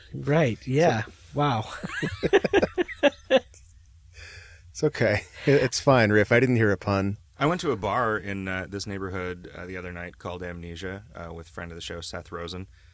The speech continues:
Speaker 3: Uh, had a beer, uh, called Fruity Rebels, and I said, I thought, I wondered why. I thought to myself, "Zach, why is that beer called that?" And then when I tasted it, I said,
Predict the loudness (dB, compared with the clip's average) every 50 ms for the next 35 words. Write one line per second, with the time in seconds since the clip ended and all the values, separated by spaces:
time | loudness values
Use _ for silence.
0 | _ _ _ -10 -8 -6 -6 -6 -8 -10 -12 -14 -18 -20 -20 -20 -20 -20 -20 -20
1 | -20 -20 -20 -20 -20 -18 -12 -8 -8 -8 -6 -8 -6 -4 -4 -2 -2 -4 -6 -8
2 | -16 -18 -14 -12 -12 -12 -12 -14 -14 -14 -14 -16 -16 -18 _ -20 -20 -20 -20 _
3 | _ -16 -12 -8 -8 -6 -8 -8 -10 -14 -18 -12 -10 -8 -6 -4 -4 -6 -6 -6
4 | -6 -8 -6 -4 -4 -4 -4 -4 -6 -6 -8 -8 -10 -16 -20 -20 -20 -18 -14 -10
5 | -8 -6 -6 -6 -6 -6 -6 -8 -8 -8 -10 -10 -8 -6 -6 -6 -6 -6 -6 -6
6 | -8 -6 -4 -4 -2 -2 -2 -2 -4 -6 -10 -14 -20 -20 -20 -18 _ -12 -6 -2
7 | -2 -2 -2 -2 -4 -4 -4 -4 -2 -4 -4 -4 -6 -8 -14 _ _ _ _ -12
8 | -4 -2 -2 -2 -2 -2 -6 -6 -4 -4 -4 -4 -6 -6 -6 -6 -8 -8 -8 -6
9 | -6 -6 -6 -6 -8 -8 -8 -8 -8 -10 -10 -12 -10 -10 -10 -10 -8 -8 -10 -10
10 | -10 -10 -10 -8 -8 -8 -8 -8 -8 -8 -8 -8 -10 _ _ -14 -12 -10 -10 -10
11 | -12 -14 -14 -14 -14 -12 -12 -12